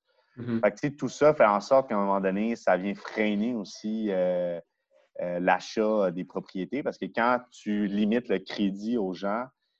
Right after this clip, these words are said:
Speaker 2: euh, ben, veux, veux pas, ça, quand tu limites en fait leur capacité d'emprunt, ben, ça vient un peu freiner en fait cette croissance-là. Cependant, euh, l'immigration internationale vient quand même accélérer ça. Puis, euh, tu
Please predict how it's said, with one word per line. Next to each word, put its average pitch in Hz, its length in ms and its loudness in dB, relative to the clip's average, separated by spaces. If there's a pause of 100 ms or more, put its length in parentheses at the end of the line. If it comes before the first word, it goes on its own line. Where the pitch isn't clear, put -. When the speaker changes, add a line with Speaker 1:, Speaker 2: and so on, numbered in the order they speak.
(260)
Speaker 2:
euh, 90 460 2
ben, 87 280 4
veux, 95 140 -2
veux 95 140 -4
pas, 113 160 4
ça, 95 420 4
quand 127 140 4
tu - 160 -4
limites 117 240 2
en 104 80 4
fait 123 100 -2
leur 101 180 2
capacité 95 420 0
d'emprunt, 101 500 -4 (400)
ben, 92 100 -8
ça 92 160 4
vient 104 180 2
un 101 80 0
peu 110 140 -4
freiner 98 540 -4
en 90 60 -6
fait 98 180 -4
cette 90 140 -8
croissance-là. 87 720 -4 (380)
Cependant, 104 760 2 (520)
euh, 90 400 0 (760)
l'immigration 98 600 0
internationale 101 640 0
vient 95 120 -4
quand 98 100 0
même 101 100 0
accélérer 92 440 -4
ça. 113 380 2 (100)
Puis, 90 320 -8
euh, 87 260 0
tu 82 60 -14